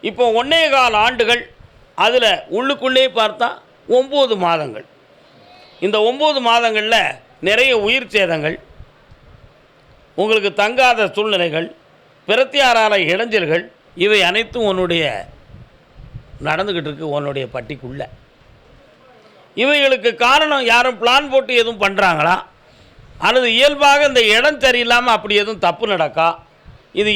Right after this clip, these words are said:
என்னன்னு எங்களுக்கு தெரியணும். அப்படி சேதம் வராம சாமி எங்களை காப்பாத்தணும். நைட்ல சில சமயத்துல கை காலெல்லாம் கழுவிட்டு அம்மாவை நினைச்சு கும்பிட்டுட்டு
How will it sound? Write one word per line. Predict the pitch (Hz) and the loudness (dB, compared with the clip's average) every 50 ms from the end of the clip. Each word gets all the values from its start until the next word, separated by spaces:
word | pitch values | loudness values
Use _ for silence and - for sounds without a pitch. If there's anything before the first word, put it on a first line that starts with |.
| 202 220 | 0 0
என்னன்னு | 254 277 294 302 302 302 269 | 0 2 0 2 2 2 0
எங்களுக்கு | 247 233 233 220 202 208 - 208 202 | 0 0 0 0 0 -2 -2 -2 -2
தெரியணும். | 196 226 226 208 202 214 - - - - - - - - - - | 0 0 0 0 0 -2 -4 -6 -12 -20 -20 -20 -20 -20 -12 -6
அப்படி | - 202 180 - 196 180 160 - | -4 -4 -4 -4 -6 -6 -4 -2
சேதம் | 180 202 220 233 247 247 240 | 0 2 2 4 2 2 2
வராம | 233 247 254 269 294 285 262 | 4 4 4 4 2 0 0
சாமி | - 214 196 208 226 226 220 | 0 0 0 0 0 0 -2
எங்களை | 196 180 175 170 156 | -2 -2 0 -2 -2
காப்பாத்தணும். | - - 147 151 151 165 151 135 - 113 110 110 - - - - - - - - - - - - - - - - - - 175 214 | -2 -2 -4 -4 -2 -4 -6 -6 -6 -12 -16 -14 -18 -18 -20 -20 -20 -20 -20 -20 -20 -20 -20 -20 -20 -20 -20 -20 -12 -6 -2 0
நைட்ல | 247 311 349 339 - 285 285 269 247 208 | 0 0 0 -2 -2 0 0 0 0 0
சில | 240 226 226 | -2 -2 0
சமயத்துல | 208 226 226 240 247 233 - 240 220 - - - - - - - - _ _ - - - - - _ - _ _ _ _ _ _ _ _ _ _ _ _ _ _ _ _ _ - | -2 -2 -2 -2 -2 -2 0 0 0 -2 -2 -6 -12 -20 -20 -20 -20 _ _ -20 -20 -20 -20 -20 _ -20 _ _ _ _ _ _ _ _ _ _ _ _ _ _ _ _ _ 0
கை | 208 247 262 | 0 2 2
காலெல்லாம் | 247 233 220 220 226 240 240 202 | 2 0 0 2 0 0 0 0
கழுவிட்டு | 196 185 202 208 208 180 214 202 156 107 - _ _ _ _ _ _ _ _ _ _ _ _ _ _ _ _ _ _ _ _ - | -2 -2 -2 -2 -4 -2 -2 -2 -2 -4 -12 _ _ _ _ _ _ _ _ _ _ _ _ _ _ _ _ _ _ _ _ -6
அம்மாவை | 160 180 214 240 240 226 208 185 170 170 | -6 -4 -2 0 0 2 2 2 0 0
நினைச்சு | 180 208 214 220 202 185 135 | 0 -2 -2 -2 -4 -6 -4
கும்பிட்டுட்டு | 160 196 202 208 202 185 | -6 -8 -6 -6 -4 -4